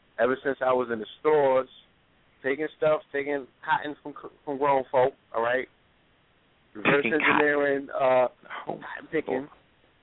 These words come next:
Speaker 1: You understand me?
Speaker 2: Reverse cotton
Speaker 1: I was taking,
Speaker 2: picking.
Speaker 1: I
Speaker 2: Hold
Speaker 1: was,
Speaker 2: on. <laughs> I gotta write that down. Reverse cotton picking.
Speaker 1: I was, I was
Speaker 2: Nah,
Speaker 1: doing,
Speaker 2: we was having our own
Speaker 1: I was,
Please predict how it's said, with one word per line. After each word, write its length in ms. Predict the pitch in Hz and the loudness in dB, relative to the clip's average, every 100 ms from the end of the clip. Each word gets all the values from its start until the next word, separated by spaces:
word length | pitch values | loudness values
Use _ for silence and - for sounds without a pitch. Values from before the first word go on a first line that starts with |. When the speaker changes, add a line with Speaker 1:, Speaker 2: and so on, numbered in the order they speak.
| _ _ _ _ | _ _ _ _
Speaker 1:
You 80 | 127 | -2
understand 500 | 143 143 156 160 151 | 0 0 -2 0 0
me? 260 | 143 151 156 _ _ - - | 0 -2 -2 _ _ -4 -2
Speaker 2:
Reverse 380 | 107 131 143 - | 2 4 2 2
cotton 180 | 135 - | 4 4
Speaker 1:
I 20 | 120 | 4
was 60 | |
taking, 180 | 175 135 | 2 2
Speaker 2:
picking. 260 | 160 113 117 | 2 2 0
Speaker 1:
I 160 | 131 | 2
Speaker 2:
Hold 140 | 147 156 | 4 6
Speaker 1:
was, 240 | 139 139 | 4 2
Speaker 2:
on. 100 | 175 - - 180 110 - _ - - - - - - - - 202 | 0 -2 -2 -2 -2 -6 _ -16 -14 -14 -16 -12 -12 -12 -4 -2
<laughs> 720 | 202 202 240 - - - _ _ - _ _ - - - 226 - - - - _ _ _ _ _ _ _ _ - - | 0 0 0 -4 -8 -8 _ _ -20 _ _ -20 -16 -14 -14 -16 -20 -20 -20 _ _ _ _ _ _ _ _ -4 -2
I 60 | 117 | 0
gotta 280 | 95 98 | 0 0
write 220 | 101 104 - | -2 -6 -6
that 200 | 85 - | -8 -8
down. 260 | - - - _ _ _ - 175 | -10 -12 -18 _ _ _ -4 -2
Reverse 380 | 143 131 117 - | 0 0 0 -2
cotton 320 | 127 107 - - | -4 -4 -4 -8
picking. 320 | - - 110 - _ _ _ - - - - _ _ - | -8 -8 -12 -14 _ _ _ -20 -20 -20 -20 _ _ -6
Speaker 1:
I 100 | 110 | -2
was, 180 | 123 117 - - | 0 -2 -6 -6
I 80 | 117 | 0
was 160 | 120 110 123 | 0 0 2
Speaker 2:
Nah, 280 | 147 156 | 4 4
Speaker 1:
doing, 140 | 131 156 | 4 4
Speaker 2:
we 60 | |
was 80 | 165 165 | 2 2
having 300 | 147 147 143 | 0 2 0
our 140 | 143 | 0
own 180 | 151 147 | 0 2
Speaker 1:
I 200 | 151 147 | 2 4
was, 160 | 147 | 4